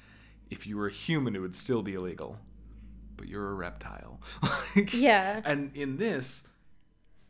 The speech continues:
Speaker 1: they just, they write chemistry so well between characters.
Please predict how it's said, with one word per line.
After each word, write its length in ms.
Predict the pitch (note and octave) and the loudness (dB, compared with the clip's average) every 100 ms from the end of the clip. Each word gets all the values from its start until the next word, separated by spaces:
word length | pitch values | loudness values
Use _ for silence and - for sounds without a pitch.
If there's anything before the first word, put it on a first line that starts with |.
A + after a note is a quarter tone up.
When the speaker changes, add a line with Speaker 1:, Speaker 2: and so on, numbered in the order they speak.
| - _ - B2+ | -20 _ -20 -8
Speaker 1:
they 220 | C3+ D3 | -2 -2
just, 320 | C#3 D3 D3 C#3+ | -2 -4 -2 0
they 140 | C#3+ | 0
write 340 | B2+ C3+ C#3 | 0 -2 -2
chemistry 460 | - C3+ B2+ - A#2+ | -2 -4 -2 -2 -4
so 440 | - - A2 A2 | -4 -6 -2 0
well 360 | A2 G2 F#2 E2 | -2 -4 -4 -4
between 340 | E2 - F#2+ F2 | -8 -10 -10 -8
characters. 600 | F2 D#2+ - A1+ - | -10 -10 -14 -14 -16